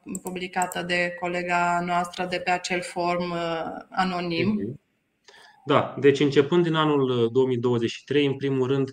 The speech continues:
Speaker 2: Registrul Comerțului te verifică în condițiile în care vrei să-ți înființezi o firmă, iar dacă tu deja apari cu, uh, mai mult de douăzeci și cinci la sută părți sociale, mai multe societăți, mai mult de trei societăți,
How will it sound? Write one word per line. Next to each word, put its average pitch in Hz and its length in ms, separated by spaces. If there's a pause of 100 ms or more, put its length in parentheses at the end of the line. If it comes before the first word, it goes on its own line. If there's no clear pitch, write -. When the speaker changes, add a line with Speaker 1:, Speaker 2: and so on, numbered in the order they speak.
Speaker 2:
Registrul 131 440
Comerțului 127 580
te 131 120
verifică 123 600
în 117 80
condițiile 113 360
în 113 60
care 113 180
vrei 117 160
să-ți 117 220
înființezi 113 500
o 107 80
firmă, 107 560 (300)
iar 131 160
dacă 151 240
tu 180 140
deja 160 320
apari 147 440 (440)
cu, 127 140 (840)
uh, 98 560
mai 123 120
mult 160 120
de 151 80
douăzeci 135 340
și 123 60
cinci 135 180
la 120 120
sută 117 280
părți 123 260
sociale, 123 400
mai 117 140
multe 123 380
societăți, 120 720 (280)
mai 120 140
mult 135 120
de 131 60
trei 139 220
societăți, 101 580